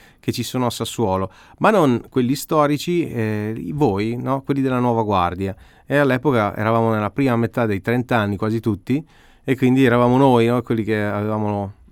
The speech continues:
eh, ne-, le speranze degli altri <laughs> addosso. E quindi ognuno di noi scriveva una canzone e provava,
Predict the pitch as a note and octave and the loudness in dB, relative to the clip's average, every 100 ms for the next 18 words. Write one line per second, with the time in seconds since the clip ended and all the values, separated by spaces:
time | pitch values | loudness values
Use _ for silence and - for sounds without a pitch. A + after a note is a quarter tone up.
0 | - - - - - - - F#2+ F#2+ - | -20 -20 -20 -20 -20 -20 -10 -8 -6 -6
1 | G2+ - A2 G#2+ A2 - G#2+ G#2+ A2 A2 | -10 -6 -2 0 0 -2 -4 -2 0 0
2 | G#2+ - A2+ G2+ G2 - F#2 F2+ - - | 0 0 2 0 -4 -6 -12 -14 -18 -20
3 | - - - A2+ - - F3 F3 D3 B2+ | -20 -16 -4 -4 -4 -2 2 4 4 2
4 | D3+ E3+ D#3 D#3 F#3 D3 - B2+ C3+ A#2+ | 2 4 4 4 2 0 0 0 2 2
5 | A2+ A2+ A#2+ F3 - B2+ D3 D#3 B2+ - | 2 0 0 -2 0 0 2 0 -2 -2
6 | B2 A2+ A#2 A2+ | 0 0 2 0